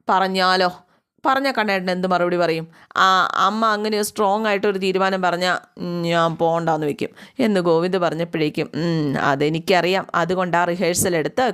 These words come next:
കൃത്യമായിട്ട് മറുപടി ഉണ്ടാക്കി വെക്കണമെന്ന് ഞാൻ പറഞ്ഞത്. മനസ്സിലായോ? നമുക്ക് റിസോർട്ടിലേക്ക് ഹണിമൂൺ ട്രിപ്പ് പോണ്ടേ?" "ആ, പോണം. കഷത്തിലിരിക്കുന്നത് പോകാതെ ഉത്തലിരിക്കുന്ന-, ഉത്തരത്തിലിരിക്കുന്നത് എടുക്കണം, അല്ലേ?" അപ്പോഴേക്കും,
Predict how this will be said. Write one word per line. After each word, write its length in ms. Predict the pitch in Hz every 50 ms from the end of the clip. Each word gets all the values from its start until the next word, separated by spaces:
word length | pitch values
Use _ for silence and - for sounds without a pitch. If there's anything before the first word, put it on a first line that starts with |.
| -
കൃത്യമായിട്ട് 720 | 175 165 160 160 - _ - 214 190 180 170 170 170 170 180
മറുപടി 380 | 175 175 165 165 170 180 180 175
ഉണ്ടാക്കി 360 | 160 160 151 165 160 - 190
വെക്കണമെന്ന് 460 | 175 165 170 175 165 170 175 185 214
ഞാൻ 260 | 226 208 180 160 156
പറഞ്ഞത്. 360 | 156 151 147 147 147 - - - _ _ _ _ _ _ _ _ _ _ _ _ _ _ -
മനസ്സിലായോ? 580 | - 175 175 - 233 208 208 226 247 202 - - - - - - - - -
നമുക്ക് 300 | 170 180 190 190 220 208
റിസോർട്ടിലേക്ക് 640 | 196 180 - 202 190 190 190 190 190 190 190 214
ഹണിമൂൺ 400 | 226 220 190 190 190 196 196 202
ട്രിപ്പ് 220 | 196 202 202 220 233
പോണ്ടേ?" 640 | 233 233 208 208 226 254 254 262 240 208 180 170 - - - - - - - - _ _ - -
"ആ, 220 | 175 170 170 165
പോണം. 340 | 156 160 160 160 156 156 - - _ _ _ _ _ - 185
കഷത്തിലിരിക്കുന്നത് 800 | 185 - - 202 196 202 180 175 175 170 160 170 160 160 147 160
പോകാതെ 680 | 156 - 156 156 156 170 185 175 160 156 165 180 240 - -
ഉത്തലിരിക്കുന്ന-, 920 | - 214 196 - - 220 214 202 180 170 - - 165 151 156 147 151 147 - - -
ഉത്തരത്തിലിരിക്കുന്നത് 1000 | - 175 170 - 202 190 196 190 220 185 175 151 151 - 170 165 165 170 208 - -
എടുക്കണം, 400 | 190 208 196 190 - - - - - - _ -
അല്ലേ?" 500 | 196 208 208 208 208 208 208 208 208 214 220 _ _ _ _ _ _ -
അപ്പോഴേക്കും, 520 | 233 226 220 208 190 175 175 175 175 -